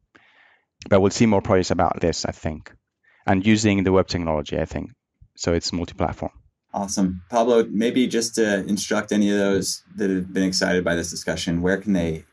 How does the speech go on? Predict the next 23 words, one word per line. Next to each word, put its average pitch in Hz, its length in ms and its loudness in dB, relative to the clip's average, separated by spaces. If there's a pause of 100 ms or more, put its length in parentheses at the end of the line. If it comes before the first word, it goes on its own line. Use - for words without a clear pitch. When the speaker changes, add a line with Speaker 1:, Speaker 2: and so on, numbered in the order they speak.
Speaker 2:
kind 87 160 -8
of 80 60 -6
engage 80 360 -4
with 78 160 -8 (200)
the 82 80 -12
community? 78 480 -6 (400)
Speaker 1:
Well, 127 80 4
I 135 40 6
think 165 220 2
the 113 80 6
easiest, 123 460 4
if 113 80 0
you're 117 100 4
interested 131 360 2
in 107 180 0
agile 107 540 4
methodology, 104 1080 2
nice 104 380 2
tools 104 480 4
for - 100 -4
the 87 100 2
whole 98 260 2
team 104 640 0